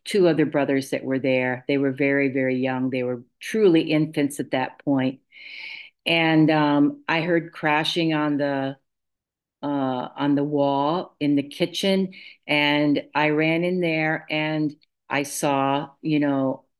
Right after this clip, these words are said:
my mother had thrown dishes, and they, that was what was crashing against the wall. And my father had a knife to my mother's throat. And I remember my mother saying, you know,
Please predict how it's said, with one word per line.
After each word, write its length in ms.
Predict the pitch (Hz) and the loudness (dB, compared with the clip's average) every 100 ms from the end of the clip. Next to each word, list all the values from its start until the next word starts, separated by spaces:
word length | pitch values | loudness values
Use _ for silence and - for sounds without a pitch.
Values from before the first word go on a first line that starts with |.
| _ - | _ -4
my 220 | 156 147 | -2 0
mother 300 | 151 156 165 | 0 0 0
had 200 | 160 156 | -2 -4
thrown 380 | 165 151 151 147 | -2 2 2 0
dishes, 640 | 156 - 160 151 139 - _ _ _ - | 0 0 -2 -2 -2 -10 _ _ _ -8
and 580 | 151 147 147 143 139 135 _ _ _ _ _ _ | -2 0 2 2 0 -4 _ _ _ _ _ _
they, 140 | 151 147 - 147 | -2 -2 -2 -2
that 220 | 143 - | -4 -4
was 220 | 147 - | -8 -6
what 100 | - | -6
was 160 | 135 - | -8 -8
crashing 600 | - 147 143 - 151 139 | -2 0 0 0 0 0
against 340 | 143 139 - | 0 -2 -4
the 80 | 147 | -2
wall. 580 | 139 139 139 139 139 - - - - | 0 0 0 -2 -4 -8 -20 -20 -8
And 320 | 143 143 143 | -2 2 2
my 160 | 143 139 | 2 0
father 440 | - 139 131 139 | -2 -2 0 0
had 200 | 131 143 | -2 -2
a 40 | 135 | -2
knife 320 | 135 135 135 | 0 -2 -6
to 120 | - | -8
my 140 | 147 139 | -4 -2
mother's 420 | 143 131 135 - | -2 -2 -4 -6
throat. 540 | - 139 139 127 - _ - - - - - | -6 -2 0 0 -4 _ -20 -20 -20 -20 -6
And 320 | 147 156 151 | 0 2 2
I 80 | 151 | 2
remember 460 | 147 151 156 160 175 | 2 2 0 0 0
my 220 | 165 156 | 0 0
mother 300 | 151 151 156 | 0 0 -4
saying, 640 | - - 151 147 147 147 | -4 -2 0 0 0 0
you 80 | 156 | -2
know, 440 | 151 147 143 135 | -2 -2 -4 -6